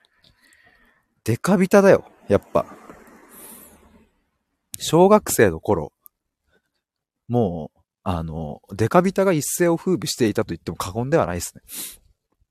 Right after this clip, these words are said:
まあ、ただちょっとデカビタはね、もう、そんなにもう街で見かけなくなったっていうのと、あ、てかやっぱり見かけないよな、デカビタ。っていうのと、もし仮にあっても、まあ、量がね、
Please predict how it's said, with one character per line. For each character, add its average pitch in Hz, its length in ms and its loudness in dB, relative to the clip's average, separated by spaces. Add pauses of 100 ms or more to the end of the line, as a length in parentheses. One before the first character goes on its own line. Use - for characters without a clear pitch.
(1080)
ま 107 140 0
あ、 101 40 -2
た 175 140 6
だ 165 100 6
ち - 80 -4
ょ 123 40 2
っ - 20 4
と 95 40 -2
デ 101 80 2
カ 147 140 6
ビ 175 100 -4
タ 190 140 4
は 185 80 4
ね、 175 100 0
も 131 400 0
う、 - 60 -20 (880)
そ - 260 -4
ん 254 200 2
な 247 100 4
に 214 140 4
も 202 160 2
う - 20 0
街 110 240 0
で 113 60 0
見 90 100 -4
か 101 140 -4
け 123 80 0
な 117 100 2
く 113 80 -2
な 120 120 -2
っ - 60 -14
た 87 100 -8
っ - 20 -8
て - 180 -6
い 92 60 2
う - 20 -4
の 78 100 -8
と、 80 240 -8 (1040)
あ、 95 100 -4
て - 40 -2
か 95 80 0
や 82 60 -2
っ - 20 -10
ぱ 85 100 -4
り 82 80 -6
見 95 100 -2
か - 140 -6
け 330 100 -4
な 349 120 -6
い 269 60 0
よ 85 120 -4
な、 78 220 -12
デ 92 100 -4
カ 87 140 -2
ビ 80 100 -8
タ。 - 320 -8 (840)
っ - 20 -20
て - 80 -4
い 147 60 4
う - 20 -6
の 113 60 -8
と、 117 100 -8
も 226 140 0
し - 80 -4
仮 165 240 0
に 180 80 2
あ 180 60 2
っ 202 60 -4
て - 200 0
も、 160 440 0
ま 117 120 -6
あ、 - 20 -4
量 240 300 2
が 151 100 4
ね、 - 440 -6